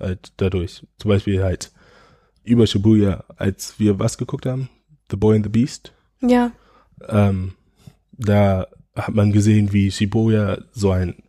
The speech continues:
Speaker 1: schlechtes Viertel ist, halt ein strenges Viertel mit den, ähm,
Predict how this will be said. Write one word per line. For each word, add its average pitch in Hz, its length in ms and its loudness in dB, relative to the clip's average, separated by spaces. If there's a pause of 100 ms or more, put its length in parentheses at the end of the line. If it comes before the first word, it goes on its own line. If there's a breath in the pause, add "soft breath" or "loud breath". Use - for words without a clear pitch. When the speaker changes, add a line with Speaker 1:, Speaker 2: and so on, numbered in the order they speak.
(220)
Speaker 1:
schlechtes - 680 0
Viertel 143 320 -4
ist, - 180 -4
halt 101 240 0
ein 104 100 -2
strenges 123 400 0
Viertel 135 300 0
mit 107 160 -4
den, 95 240 -2 (480 soft breath)
ähm, 92 380 -2